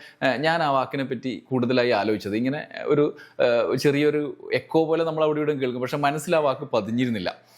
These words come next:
ഏഹ്, അങ്ങനെ കഴിഞ്ഞ് ഈ ഒരു സംഭവത്തോടു കൂടിയാണ് അന്ന് സോഷ്യൽ മീഡിയയിലൊക്കെ ഈ വാർത്ത, ഏഹ്, അങ്ങനെ ചെറിയ തോതിലൊക്കെ വന്നു. "ബ്രൊമാൻസ് ആണോ നിങ്ങൾ?" എന്ന് ചോദിച്ച് അപ്പോഴാണ് ഞാൻ ആലോചിച്ചത് എന്താ സംഭവം. അപ്പോഴാണ് സഹോദര തുല്യമായ നിലയിൽ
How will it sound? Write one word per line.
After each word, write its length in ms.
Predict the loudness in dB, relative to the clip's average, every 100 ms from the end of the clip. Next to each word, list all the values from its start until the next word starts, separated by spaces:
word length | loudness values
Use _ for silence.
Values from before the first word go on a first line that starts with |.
| -20 _ -2
ഏഹ്, 200 | 0 -4 -10 -10 0
അങ്ങനെ 480 | 2 2 0 -2 0
കഴിഞ്ഞ് 280 | 0 2 0
ഈ 160 | 2 2
ഒരു 100 | 2
സംഭവത്തോടു 560 | 0 0 0 2 0
കൂടിയാണ് 340 | 2 0 0 -4 -14 -8 0
അന്ന് 300 | 2 2 0 -6 -10 -10 -4 0
സോഷ്യൽ 320 | 2 2 2
മീഡിയയിലൊക്കെ 420 | 2 2 0 -2
ഈ 80 | -2
വാർത്ത, 440 | 0 0 -4 -6
ഏഹ്, 540 | -6 -6 -18 -4 -2 -2
അങ്ങനെ 280 | -2 -2 0
ചെറിയ 260 | 0 0 2
തോതിലൊക്കെ 400 | 2 0 0 0
വന്നു. 340 | -2 -4 -10 -2
"ബ്രൊമാൻസ് 460 | 0 2 0 -2
ആണോ 200 | -2 -2
നിങ്ങൾ?" 340 | -4 -4 -4 -4
എന്ന് 160 | -4 -2
ചോദിച്ച് 420 | 0 0 -2 -4 0
അപ്പോഴാണ് 240 | 0 0
ഞാൻ 140 | 0 -2
ആലോചിച്ചത് 320 | -2 -4 -2
എന്താ 160 | -2
സംഭവം. 480 | -2 -2 -4 -2 -2 -4 -14 -4
അപ്പോഴാണ് 440 | 0 0 0 -4 -8 -4
സഹോദര 440 | -2 2 2 2 2
തുല്യമായ 600 | 2 2 2 0 0 -2 -2
നിലയിൽ 320 | 0 0 0